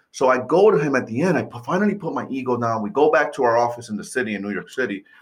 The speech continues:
Finally, I'm like, "You know what? Screw it. I'm gonna ask him 'cause I'm just pain." What did I say at the beginning? Pain is the only thing that causes permanent change.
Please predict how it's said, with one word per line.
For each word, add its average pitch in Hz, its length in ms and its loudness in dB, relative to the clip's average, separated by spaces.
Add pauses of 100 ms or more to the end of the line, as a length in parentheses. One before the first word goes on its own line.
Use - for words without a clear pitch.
(160)
Finally, 196 420 2
I'm 151 140 2
like, 143 180 -2
"You 151 60 -6
know 160 140 -2
what? 151 180 2
Screw 156 240 -2
it. 127 80 2
I'm 113 100 -2
gonna 151 240 -4
ask 208 240 -2
him 160 60 -8
'cause 120 80 -10
I'm 135 160 -8
just 156 180 -10 (320)
pain." 151 380 0
What 123 100 2
did 156 80 4
I 156 60 6
say 151 160 4
at 143 80 2
the 135 60 0
beginning? 110 360 -6 (320)
Pain 180 600 0 (180)
is 120 180 -4
the 123 280 -6
only 175 500 4
thing 165 460 0
that 135 220 0
causes 143 580 0 (100)
permanent 147 540 0
change. 190 760 -6